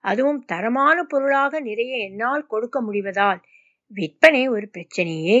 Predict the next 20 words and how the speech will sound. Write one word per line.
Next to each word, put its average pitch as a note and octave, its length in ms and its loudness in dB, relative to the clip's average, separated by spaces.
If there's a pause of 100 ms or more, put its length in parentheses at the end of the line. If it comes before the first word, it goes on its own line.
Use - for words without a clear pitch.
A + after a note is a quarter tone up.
இல்லை. F3 280 -6 (500)
எதிர்கால G4 560 6
திட்டங்கள் D4+ 580 0
என்ன? F#3 240 -6 (920)
விவசாயத்தை D#4 760 2
பலரும் A#3+ 540 -2
கேவலமாக A3+ 760 -2
நினைக்கிறார்கள். F#3+ 760 -2 (420)
"தோட்ட C4 380 6
வேலையா C#4 380 4
செய்யற?" C4+ 380 -2 (500)
என்று B3 280 -4
கிண்டல் C4+ 360 2
செய்தவர்கள் G3 600 -6
உண்டு. F3+ 320 -10 (540)
தோட்ட E4+ 360 6
வேலை E4 260 2
செய்பவனை B3 640 -4
கேவலமாக A3+ 760 -2
நினைக்கிறீர்கள். A3 720 -2